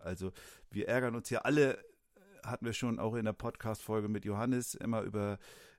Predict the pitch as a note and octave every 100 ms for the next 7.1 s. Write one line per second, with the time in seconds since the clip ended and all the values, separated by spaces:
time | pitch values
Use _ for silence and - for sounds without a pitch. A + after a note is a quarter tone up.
0 | - - - - C3 C#3 C3+ A#2+ B2 B2
1 | A#2+ A#2 - B2+ - C3+ D3 B2+ B2+ B2
2 | B2 A2+ C#3 B2+ B2 G#2+ A#2 G#2 B2+ -
3 | A2+ A2 G#2+ - G#2+ A2 - - G2+ G2+
4 | G2+ G2 F#2+ G2+ G2 E2+ G#2+ C3 C3+ -
5 | A2 A2 - B2+ - - C3+ - A#2+ A2+
6 | C3 C3+ A#2 A#2+ G#2+ A2+ B2 D#3 D#3 -